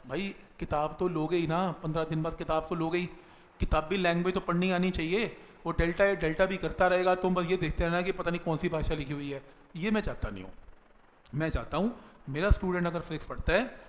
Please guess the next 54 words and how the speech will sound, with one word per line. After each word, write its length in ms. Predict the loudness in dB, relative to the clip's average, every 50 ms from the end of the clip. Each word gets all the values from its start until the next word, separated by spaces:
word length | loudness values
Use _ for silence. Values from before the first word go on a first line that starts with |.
| -20 -18 -16
उसको 160 | -12 -12 -10
physics 280 | -8 -6 -4 -4 -2 -4
की 80 | -4
किताबें 440 | -6 -6 -4 -2 -2 -2 -2 -2 -4
ना 60 | -4
बिल्कुल 400 | -4 -4 -4 -4 -4 -2 -4 -6
clear 300 | -4 -4 -4 0 2 2
समझ 200 | 2 2 0 -2
में 100 | 0 0
आए 120 | 0 -2 0
कि 80 | 0
author 220 | 0 0 0 -2 -4
बोलता 340 | -2 -2 -2 0 0 0
क्या 180 | -2 -2 -8 -10
है। 160 | -10 -10 -14 -16 -18 -20 -20 -20 -20 -20 -20 -14 -12
Ultimately 420 | -10 -6 -2 0 0 0 0 -2 0
पढ़, 180 | 0 0 0 0 -4 -14 -18 -20 -18 -18 -16 -10 -8
मैं 160 | -4 -4 -4
थोड़ा 140 | 0 2 4
ना 60 | 4
आऊँगा 180 | 4 6 4 2
किताब 220 | 2 4 4 4
में 100 | 6 4
से 100 | 2 2
निकल 240 | 0 0 0 -4 -6
के, 140 | -6 -8 -10
किताब 360 | -10 -8 -4 -2 -2 -2 -2
का 80 | -2 -2
author 200 | -2 0 -2 -2
ही 60 | -2
बोलेगा 320 | 0 0 0 0 0 0 0 0 -2 -12 -18 -20 -20 -14 -10
और 60 | -4
लिख 200 | 0 0 2 4
के 80 | 4 4
बोलेगा। 380 | 4 4 2 2 -2 -2 -4 -4 -4 -6 -10 -20 -20 -20 -20 -20 -14 -6
तो 60 | -6
आपको 120 | -2 0 2
language 460 | 2 4 4 4 6 4 4 4 4
technical 320 | 2 4 4 2 2 2
समझ 200 | 2 2 0 2
में 100 | 2 0
आनी 160 | 0 -2 0
चाहिए। 320 | 6 6 6 6 4 -12 -16 -18 -20 -20 -20 -20 -20 -20 -20 -20 -20 -18 -10
समझ 200 | -2 0 2 4
में 100 | 4 4
आ 80 | 4
रहा 80 | 4 4
है 60 | 2
यहाँ 160 | 0 0 0
तक? 200 | -2 -4 -6 -6 -8 -14 -20 -20 -20 -20 -14 -4 0 0
इसलिए 440 | 0 2 2 2 4 4 4 4
प्रूफ 480 | 2 0 -6 -6 -2 -2 -2 -2 -2 -6
बताता 320 | -8 -8 -6 -2 2 4
हूँ, 240 | 4 4 4 2 0